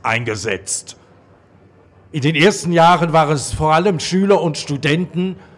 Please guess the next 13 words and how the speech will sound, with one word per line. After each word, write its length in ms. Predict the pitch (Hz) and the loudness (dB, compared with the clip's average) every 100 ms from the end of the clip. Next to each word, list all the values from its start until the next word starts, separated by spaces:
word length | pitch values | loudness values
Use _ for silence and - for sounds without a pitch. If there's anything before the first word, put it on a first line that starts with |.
| - | -8
Leute 340 | 143 151 160 165 | 2 2 4 0
unter 400 | 175 240 196 139 | 0 -2 -2 -2
einundzwanzig 800 | 147 143 135 151 143 135 147 127 | -4 -6 -8 -6 -6 -6 -10 -4
Jahren, 560 | 143 147 147 170 170 - - - _ _ _ 160 | 0 0 0 -2 -6 -10 -20 -20 _ _ _ -4
die 320 | 147 143 143 - - | -2 -2 -6 -14 -10
von 160 | - 147 | -4 -2
der 80 | 139 | -2
Polizei 800 | 147 139 135 - 156 131 143 139 - - - | -2 -2 -2 -4 -2 -2 -2 -4 -8 -20 -12
verfolgt 720 | 139 123 151 139 143 143 - - | -8 -4 0 2 2 0 -12 -8
und 160 | 143 127 | -6 -2
kontrolliert 720 | 139 143 131 113 104 101 123 | -4 -4 -6 -4 -4 -4 -2
wurden. 460 | 127 135 143 147 - - - _ - _ _ _ _ _ _ _ _ _ _ _ _ | 0 0 -4 -8 -12 -20 -20 _ -20 _ _ _ _ _ _ _ _ _ _ _ _
Denn 260 | 151 156 | 0 2